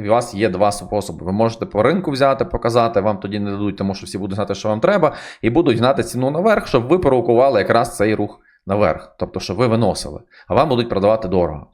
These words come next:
Або інший варіант, ви можете просто спровокувати якийсь певний рух вниз, наприклад, продавши там фьючерси і так далі,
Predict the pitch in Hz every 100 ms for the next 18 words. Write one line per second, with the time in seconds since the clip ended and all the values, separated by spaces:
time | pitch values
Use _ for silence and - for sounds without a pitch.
0 | - - - - 165 170 143 156 147 143
1 | 139 135 113 113 120 117 117 101 107 113
2 | - 98 107 107 110 104 87 90 87 98
3 | - 98 90 87 104 - 170 180 98 95
4 | 101 95 98 92 87 - 90 92 131 98
5 | - 98 - 175